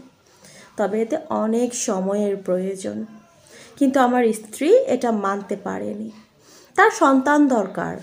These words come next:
কারণ তারপরে যে মেয়েদের বিয়ে হয়েছে, তারা মা হয়ে গেছে, তাই সে আমাকে ডিভোর্স দিয়ে চলে গেছে।"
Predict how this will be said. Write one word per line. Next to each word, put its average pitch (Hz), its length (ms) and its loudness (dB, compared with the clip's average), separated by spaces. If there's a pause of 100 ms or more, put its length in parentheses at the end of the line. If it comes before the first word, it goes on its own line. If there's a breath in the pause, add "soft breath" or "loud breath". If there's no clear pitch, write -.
(140)
কারণ 214 300 0
তারপরে 226 540 2
যে 254 140 4
মেয়েদের 254 420 2
বিয়ে 247 280 0
হয়েছে, 277 640 0 (380 loud breath)
তারা 381 200 6
মা 262 320 4
হয়ে 233 320 0
গেছে, - 500 -10 (1000 loud breath)
তাই 220 180 2
সে 226 160 -4
আমাকে 226 340 0
ডিভোর্স 220 540 0
দিয়ে 311 300 -2
চলে 208 460 0
গেছে।" 185 580 -10